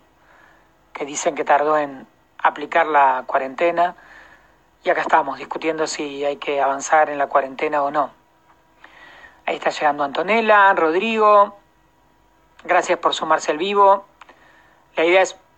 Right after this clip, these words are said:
una hora conversar sobre los temas que nos llamen la atención en estos días, temas que nos parezcan interesantes. Si acá es preocupante que esté tan calmo, no, bueno,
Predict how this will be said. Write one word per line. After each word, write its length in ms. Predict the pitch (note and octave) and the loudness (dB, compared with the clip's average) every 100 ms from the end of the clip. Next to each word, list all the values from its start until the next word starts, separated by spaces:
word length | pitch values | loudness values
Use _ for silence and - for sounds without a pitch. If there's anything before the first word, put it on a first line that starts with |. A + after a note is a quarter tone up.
| _ | _
una 260 | - B3 G#3+ | -2 4 6
hora 160 | G#3+ G3 | 6 6
conversar 560 | F3 D3 - - F#3 | 2 0 0 4 4
sobre 600 | F3+ E3 D3+ D3 C#3 - | 2 0 0 -2 -6 -10
los 200 | - - | -10 -8
temas 280 | - D#3+ D3+ | -4 -2 -2
que 120 | - | -4
nos 140 | C#3 C#3 | -8 -4
llamen 340 | D3+ D3 C#3+ | -4 -4 -8
la 60 | C#3 | -8
atención 440 | C#3+ C#3 - D#3+ | -8 -8 -4 -4
en 60 | C#3+ | -4
estos 240 | C#3 C3+ | -8 -8
días, 400 | D3 D#3 D#3+ - _ _ _ _ - _ _ _ | -6 -4 -6 -8 _ _ _ _ -20 _ _ _
temas 200 | - - | -8 -6
que 120 | - | -6
nos 100 | - | -8
parezcan 380 | - C#3+ - C#3+ | -4 -4 -2 -6
interesantes. 920 | C3+ B2+ B2+ D#3+ D3+ - - - _ _ _ _ _ _ _ _ _ _ _ _ _ _ _ _ _ _ _ _ _ - | -6 -10 -4 0 0 -2 -12 -14 _ _ _ _ _ _ _ _ _ _ _ _ _ _ _ _ _ _ _ _ _ -20
Si 240 | - - | -6 0
acá 160 | E3+ G#3+ | 2 2
es 60 | |
preocupante 540 | G3 G#3+ E3+ - G3+ G3+ | 0 0 0 2 2 0
que 80 | F#3+ | -4
esté 160 | - | -2
tan 180 | F3+ D#3+ | -2 0
calmo, 640 | - - A#3 A3+ E3 C3 - _ _ _ - - - - - - - - - - - | 4 4 4 4 4 0 -10 _ _ _ -20 -20 -20 -20 -20 -20 -20 -20 -20 -20 -8
no, 220 | F4 D4+ A#3 | 2 6 6
bueno, 400 | A#3 F3+ D#3 | 6 4 2